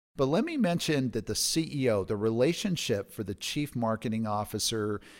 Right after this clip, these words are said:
V P of marketing, whatever the title is, whoever is heading up marketing, that marketing function,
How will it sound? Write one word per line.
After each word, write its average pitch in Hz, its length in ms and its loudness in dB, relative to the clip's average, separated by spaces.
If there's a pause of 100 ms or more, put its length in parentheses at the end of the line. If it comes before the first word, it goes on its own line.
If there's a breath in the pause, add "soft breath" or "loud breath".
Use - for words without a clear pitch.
(120 soft breath)
V 110 320 -2
P 127 240 -2
of 120 120 6
marketing, 110 580 0
whatever 294 280 2
the 214 120 -2
title 98 480 -2
is, - 240 -2
whoever 180 340 2
is - 120 0
heading 135 380 2
up 110 200 0
marketing, 98 520 -2
that 117 220 0
marketing 107 460 -2
function, 104 540 -6